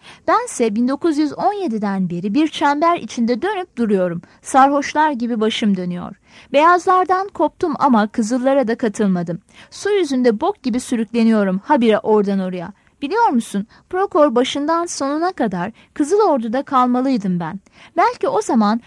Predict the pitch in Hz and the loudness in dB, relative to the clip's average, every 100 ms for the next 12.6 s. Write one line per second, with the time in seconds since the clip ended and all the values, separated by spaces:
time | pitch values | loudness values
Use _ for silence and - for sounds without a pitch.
0 | _ - 508 - 339 269 285 370 285 - | _ -6 -4 -2 -4 -2 -2 -2 -4 -4
1 | 294 - 208 190 180 175 165 170 - _ | -6 -2 0 0 -2 -6 -10 -12 -16 _
2 | _ 247 247 - 294 330 - 262 262 - | _ -2 0 0 0 0 -6 -2 -2 0
3 | 269 254 392 415 330 294 294 247 247 247 | 0 0 0 0 2 4 4 2 0 4
4 | 226 233 240 220 233 233 202 - 208 202 | 4 4 2 2 2 2 -4 2 4 4
5 | 202 220 240 208 202 220 196 214 196 190 | 2 -2 -2 2 2 0 -2 0 0 0
6 | 196 196 - - - - 254 254 247 - | -6 -6 -12 -20 -20 0 4 6 4 -2
7 | - - 381 311 254 233 220 214 233 320 | -6 2 4 4 4 4 4 4 2 2
8 | 240 208 190 196 - 208 269 359 - 277 | 2 2 0 -4 -4 -2 0 0 -2 -2
9 | 240 233 220 208 220 233 254 - 196 - | 0 0 2 2 4 2 0 -2 -2 -2
10 | 175 - _ - - 277 330 349 381 392 | -10 -12 _ -20 0 4 6 4 0 -4
11 | 480 339 208 - 180 165 160 - - - | -2 -4 -4 -6 -6 -6 -8 -14 -20 -2
12 | 269 285 285 294 294 302 | 4 4 6 4 4 0